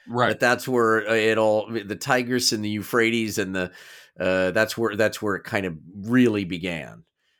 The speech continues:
Speaker 1: Yeah,
Speaker 2: But you're
Speaker 1: yeah.
Speaker 2: saying it did, but there were places throughout the globe that were happening at the same
Speaker 1: Right.
Speaker 2: time.
Speaker 1: Right. It didn't start in one, and then spread out. People were domesticating different plants in different areas.
Speaker 2: Everybody started
Speaker 1: Um,
Speaker 2: figuring it out at the same time, which
Speaker 1: Right.
Speaker 2: happens with almost every invention.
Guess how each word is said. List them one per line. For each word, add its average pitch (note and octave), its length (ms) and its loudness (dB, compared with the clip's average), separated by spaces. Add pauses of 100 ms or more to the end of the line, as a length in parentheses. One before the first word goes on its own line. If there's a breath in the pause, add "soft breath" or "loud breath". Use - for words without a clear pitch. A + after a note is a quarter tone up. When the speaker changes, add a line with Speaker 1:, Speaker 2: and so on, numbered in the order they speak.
(140)
Speaker 1:
Yeah, D3+ 280 4
Speaker 2:
But G#2+ 100 2
you're C3+ 140 0
Speaker 1:
yeah. B2+ 120 0
Speaker 2:
saying A#2 280 2
it A2+ 160 -6
did, C3 480 2
but A#2+ 160 -2
there C3 140 0
were B2 100 -2
places B2 480 -4
throughout A#2+ 400 0
the G#2 80 -12
globe F2+ 400 -6
that F2+ 140 -6
were F2 140 -6
happening E2+ 420 -4
at E2 100 -12
the E2+ 80 -16
same B2+ 160 -2
Speaker 1:
Right. A2 180 2
Speaker 2:
time. C2+ 340 -12 (280)
Speaker 1:
Right. - 240 -6
It C3 100 -4
didn't F3 260 2
start D3+ 320 0
in B2+ 100 -4
one, B2+ 160 -2
and A#2+ 180 -4
then A#2+ 140 -4
spread B2 360 -4
out. G#2+ 280 -6
People C#3 260 0
were A2 220 -2
domesticating A2 760 -4
different G2 300 -8
plants F#2 400 -8
in E2+ 100 -10
different F2+ 320 -10
areas. E2 560 -10 (260 loud breath)
Speaker 2:
Everybody G2+ 360 0
started G#2 300 4
Speaker 1:
Um, F#2 60 -8
Speaker 2:
figuring F#2 280 0
it F2+ 120 0
out F2 160 2
at E2+ 100 -6
the E2+ 80 -10
same E2+ 280 -4
time, D2 420 -8 (420)
which C#3 180 -2
Speaker 1:
Right. A3+ 80 0
Speaker 2:
happens C4 300 0
with F#3+ 160 2
almost F3 380 0
every D#3 360 2
invention. G#2 640 -2